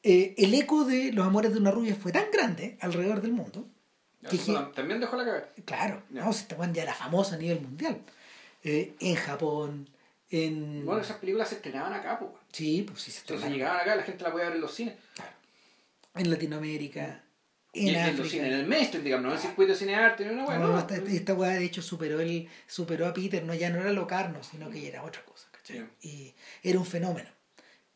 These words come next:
Speaker 1: Y, y le llegaron ofertas de todos lados. Y la oferta que le a este tipo, a este tipo le interesó fue la americana, y ahí lo, lo, lo trasladan a, a Estados Unidos.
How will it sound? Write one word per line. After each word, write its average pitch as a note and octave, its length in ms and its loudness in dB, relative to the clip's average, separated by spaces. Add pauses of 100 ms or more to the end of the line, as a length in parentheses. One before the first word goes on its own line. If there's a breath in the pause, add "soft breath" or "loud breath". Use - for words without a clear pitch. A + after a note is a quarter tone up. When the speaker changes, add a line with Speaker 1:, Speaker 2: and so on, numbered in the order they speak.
Speaker 1:
Y, D#3 640 0
y G#3 40 2
le F3 100 8
llegaron G3+ 340 4
ofertas A3 340 0
de G3+ 100 2
todos A3+ 200 2
lados. F#3 260 -2 (560 soft breath)
Y F#3+ 100 2
la G3+ 60 6
oferta A3+ 280 0
que G#3+ 160 2
le G#3+ 180 2
a A3 40 2
este G#3+ 160 -4
tipo, B3 180 0
a G#3 40 0
este G#3+ 120 -4
tipo A3+ 180 0
le G#3+ 80 2
interesó G3+ 360 -4
fue A3+ 160 -4
la G#3+ 80 2
americana, F#3 520 -2
y D3+ 120 -10
ahí F3+ 320 -2
lo, F#3 220 -4
lo, D#3+ 480 -8 (100)
lo E3 160 -4
trasladan G3+ 560 2
a, A3 280 2 (680 loud breath)
a G3 60 -4
Estados G#3+ 400 6
Unidos. A3 340 4